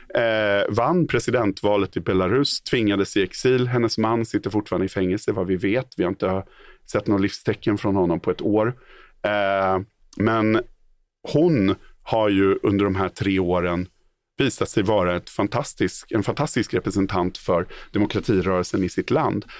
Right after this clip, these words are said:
Och nu plötsligt så får även hoppet om ett, eh, demokratiskt och fritt Ryssland, ett kvinnligt ansikte, genom en liknande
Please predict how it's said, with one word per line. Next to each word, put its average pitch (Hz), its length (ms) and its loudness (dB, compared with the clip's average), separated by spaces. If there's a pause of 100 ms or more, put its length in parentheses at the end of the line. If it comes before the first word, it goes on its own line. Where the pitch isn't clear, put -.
(100)
Och 113 180 0
nu 113 480 2 (680)
plötsligt 156 580 0
så 127 120 0
får - 360 0
även 110 560 0 (180)
hoppet - 480 -2
om 104 160 0
ett, - 160 -8 (300)
eh, 95 560 -2
demokratiskt 107 800 -2
och - 60 -4
fritt - 320 -6
Ryssland, 131 460 -2
ett - 120 -4
kvinnligt 95 400 0
ansikte, 90 600 -2 (320)
genom 107 500 2
en 98 80 0
liknande 95 840 -2